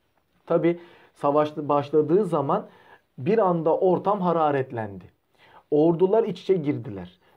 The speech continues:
Destek birlikleri bölgeye geldiğinde cephenin durumuna bir baktılar. Bakıyorlar, ulan hangisi Katarlı, hangisi Katolik, yani biz kime yardım edeceğiz, kimi ayıklayalım, kimi öldüreceğiz? Bunun ayrımına varamadılar.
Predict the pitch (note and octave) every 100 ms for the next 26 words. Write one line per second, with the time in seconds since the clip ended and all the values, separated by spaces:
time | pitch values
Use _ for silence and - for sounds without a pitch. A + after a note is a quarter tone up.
0 | - B2+ C#3+ D3 - F#3+ D3+ E3 E3 F3
1 | F3+ G3 E3+ F3 D3 D3 C#3 F3 G3 F3+
2 | D3 D3 C#3 F#3 D3+ D#3 D#3+ F3 F3 D3+
3 | D3+ C#3+ C3+ G3 E3+ C#3 - C#3+ F3 G3+
4 | - _ _ _ _ - B2+ - F#3+ E3+
5 | F3 C3+ C#3+ C#3+ B2+ E3+ F3 F3 F3+ F3
6 | E3+ F3+ F3 E3 C#3 B2+ E3+ F3 E3+ D#3
7 | D#3 D3+ D#3+ D#3+ E3 - - C3 C3+ B2+
8 | - - _ _ D3 D3+ D3 _ D#3 F#3
9 | G#3+ G3 F#3 F#3+ F3+ F3 E3 - - F3+
10 | G3 F#3+ F#3+ G3+ F#3 C3 - E3+ F#3+ G3+
11 | F#3+ F3+ F3 A#3+ - - - _ C3 D3+
12 | G#3 B3+ - E3+ F3 F3 F#3 B3+ A#3+ F3+
13 | F#3 F3+ C#3 A#2+ G#2